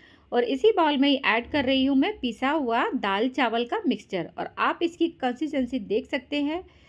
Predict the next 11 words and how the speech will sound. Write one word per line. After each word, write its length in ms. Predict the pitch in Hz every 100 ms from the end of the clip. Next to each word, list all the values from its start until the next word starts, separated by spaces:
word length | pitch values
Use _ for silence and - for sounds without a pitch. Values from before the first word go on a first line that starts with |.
| _ _
बहुत 520 | 196 220 233 320 427 - -
परफेक्ट 400 | 240 - 339 -
बनी 200 | 349 311
हुई 240 | 330 330 330
है, 200 | 349 381
ना 160 | 254 240
पतली 400 | 240 233 262 320
है 260 | 349 349
ना 180 | 294 208
गाढ़ी 380 | 202 190 202 262
है। 200 | 302 302